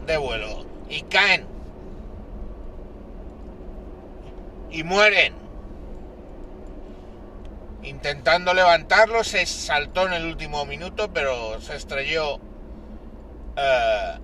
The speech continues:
el piloto contra el agua, intentando salvar el aparato en el último minuto. Y mueren, y mueren, y mueren, Y mueren, y mueren.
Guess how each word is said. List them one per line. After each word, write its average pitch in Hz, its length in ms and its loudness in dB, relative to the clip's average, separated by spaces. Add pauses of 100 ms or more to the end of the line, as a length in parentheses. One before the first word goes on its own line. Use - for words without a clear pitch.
el 139 160 -4
piloto 147 380 -4
contra 131 320 -2
el 135 40 -2
agua, 175 380 4
intentando 151 520 -2
salvar 143 400 2
el 131 80 0
aparato 127 480 -2
en 139 120 -6
el 123 120 -8
último 127 340 -6
minuto. 90 360 -14 (4000)
Y 208 140 0
mueren, 240 520 8
y 160 100 -4
mueren, 180 540 6
y 143 120 -6
mueren, 160 460 2 (200)
Y 139 100 -12
mueren, 151 440 4 (180)
y 151 100 -6
mueren. 185 520 8